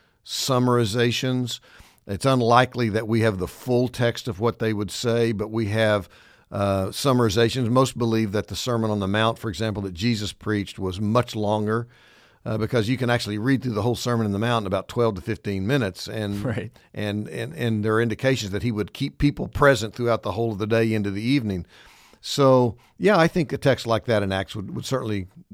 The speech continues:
Speaker 1: uh, be used in this regard.
Speaker 2: Okay, and then what you actually brought up is a good bridge to the second thing I was thinking of, which is, uh, is it helpful or is it appropriate to look at these examples of preaching, especially in Acts that we see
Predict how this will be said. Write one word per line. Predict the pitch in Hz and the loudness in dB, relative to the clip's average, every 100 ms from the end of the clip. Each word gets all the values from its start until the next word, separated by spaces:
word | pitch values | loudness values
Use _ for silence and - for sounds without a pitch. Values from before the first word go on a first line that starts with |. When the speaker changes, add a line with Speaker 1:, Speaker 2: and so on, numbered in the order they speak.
| - | -12
Speaker 1:
uh, | 147 120 | -10 -10
be | 147 160 147 120 | -12 -12 -4 0
used | 113 113 92 | 2 0 0
in | 98 | -6
this | 95 | -6
regard. | 90 87 80 | -8 -10 -4
Speaker 2:
Okay, | 123 120 98 - | -2 0 -2 -2
and | 117 | 0
then | 120 110 | 0 -2
what | 110 110 | -4 -2
you | 117 | 0
actually | 107 - 101 | 0 -2 -4
brought | 117 104 | 0 2
up | 104 98 | 2 -2
is | - 101 | -6 -8
a | |
good | 101 104 | -6 -6
bridge | 95 104 | -2 -4
to | 95 | -4
the | 90 | -8
second | - 139 - | -2 -2 -2
thing | 98 | -6
I | 92 | -6
was | 92 | -8
thinking | 92 - 95 | -10 -8 -6
of, | 92 98 | -6 -6
which | 101 - | -6 -4
is, | 98 98 - - _ _ _ | -2 -2 -6 -16 _ _ _
uh, | 107 101 | -2 0
is | 120 110 | 0 -2
it | 98 | 0
helpful | 120 110 - 110 101 - | -2 -2 0 2 2 0
or | 107 | -2
is | 101 | -2
it | 98 | -4
appropriate | - 127 117 107 101 90 | -2 -2 0 0 0 -2
to | - | -4
look | 101 101 113 - - | -4 0 -2 -2 -4
at | 98 98 98 | -2 -2 -4
these | 104 | -8
examples | 98 98 117 151 120 104 | -6 -4 -2 0 -2 -6
of | - | -10
preaching, | - 113 101 104 95 | -6 -6 -4 -6 -6
especially | - 143 139 113 | -2 -2 0 -2
in | 95 | -2
Acts | 92 95 - | -2 -4 -6
that | 90 | -6
we | 98 | -6
see | 95 - 95 95 | -8 -6 -6 -8